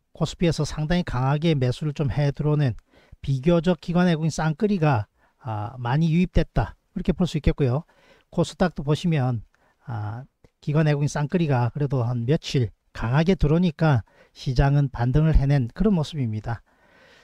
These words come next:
자, 선물도 보시게 된다면요. 저번 주 선물 옵션 동시만기일, 아, 상황, 아, 잘 마무리되면서 넘어왔는데요. 아, 최근에 외국인 선물이 계속 상승적으로 베팅해주는 모습입니다. 지금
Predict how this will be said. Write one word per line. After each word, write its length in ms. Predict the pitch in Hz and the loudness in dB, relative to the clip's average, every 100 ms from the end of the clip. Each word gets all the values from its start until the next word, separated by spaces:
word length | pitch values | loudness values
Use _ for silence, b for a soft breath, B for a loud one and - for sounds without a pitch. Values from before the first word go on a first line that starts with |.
| b - | b -4
자, 140 | 135 | -4
선물도 480 | - 277 277 202 156 | 0 2 2 2 2
보시게 280 | 165 185 160 | 0 2 2
된다면요. 600 | 165 160 131 120 139 139 | 4 4 2 0 0 0
저번 320 | 143 143 160 | 2 2 0
주 180 | 170 160 | 0 0
선물 300 | - 185 170 | 2 2 2
옵션 240 | - 147 | 2 0
동시만기일, 880 | 117 131 - 170 165 165 175 165 107 - _ _ _ _ _ | 0 0 2 2 2 2 2 2 2 -4 _ _ _ _ _
아, 120 | 127 | -14
상황, 480 | 110 - 143 151 143 - _ _ _ _ | -10 -2 2 2 0 -4 _ _ _ _
아, 440 | - 110 104 120 - _ - | -8 -6 -6 -8 -16 _ -2
잘 260 | - 117 156 | 0 2 2
마무리되면서 680 | 120 165 160 175 160 143 135 | 4 2 4 4 4 2 2
넘어왔는데요. 800 | 151 175 160 185 180 131 147 190 _ b b b b b | 2 4 4 4 4 2 0 -2 _ b b b b b
아, 80 | 139 | -12
최근에 600 | - 202 135 156 147 123 | -4 -2 2 2 2 0
외국인 420 | 123 135 151 165 | -2 -2 0 0
선물이 640 | 151 202 190 160 127 123 113 _ _ _ - | 2 2 2 2 0 0 -4 _ _ _ -2
계속 480 | 120 127 160 147 _ | 0 0 -2 -2 _
상승적으로 800 | - - 139 139 180 - 196 170 | -14 -4 -2 0 -2 0 2 2
베팅해주는 560 | 151 147 165 139 143 139 | -2 -2 -2 -2 -2 -4
모습입니다. 640 | 139 - 127 113 104 110 _ b b b b | -6 -8 -8 -8 -10 -14 _ b b b b
지금 320 | - 180 185 | -2 2 2